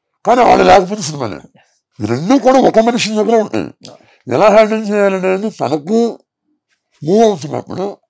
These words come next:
ఒక రకంగా అయిపోయింది అనుకో, ఆ దేవుడు అంటాం, అవ్వలేదు అనుకో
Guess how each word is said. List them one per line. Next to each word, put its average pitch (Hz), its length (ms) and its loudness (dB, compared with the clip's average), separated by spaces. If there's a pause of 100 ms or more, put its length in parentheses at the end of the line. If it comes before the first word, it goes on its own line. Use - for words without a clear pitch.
(420)
ఒక 107 140 -8
రకంగా 160 480 -2
అయిపోయింది 175 440 -2
అనుకో, 135 220 -2
ఆ 143 120 0 (120)
దేవుడు 175 220 4
అంటాం, 95 280 -4 (420)
అవ్వలేదు 233 320 2
అనుకో 110 300 -2